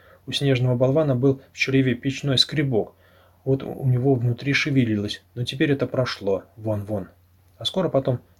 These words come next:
и зима прошла. «Вон, вон», — лаяла хриплая цепная собака. А девушки из дому пели. «Поля зеленеют, оставим дом и тёплое платье, пойдём да туда. Там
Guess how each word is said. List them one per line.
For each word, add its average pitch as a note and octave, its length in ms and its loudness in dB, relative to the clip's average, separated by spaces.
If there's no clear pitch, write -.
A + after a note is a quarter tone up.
и C3 60 -6
зима G#2 300 -2
прошла. F#2+ 500 -8
«Вон, C#3 280 0
вон», — C#3 400 0
лаяла G2 380 -6
хриплая B2+ 580 -8
цепная G2+ 360 -14
собака. F#2 500 -10
А A2 80 -10
девушки E3 400 -2
из G#2+ 100 -2
дому G#2+ 240 -4
пели. F#2 380 -10
«Поля G2+ 300 -4
зеленеют, B2 640 -2
оставим G2+ 520 -4
дом C3+ 240 -2
и G2+ 60 -2
тёплое G2+ 380 -4
платье, D3 400 -4
пойдём A#2+ 400 -4
да A#2+ 100 -4
туда. A#2 380 -6
Там F3 240 -2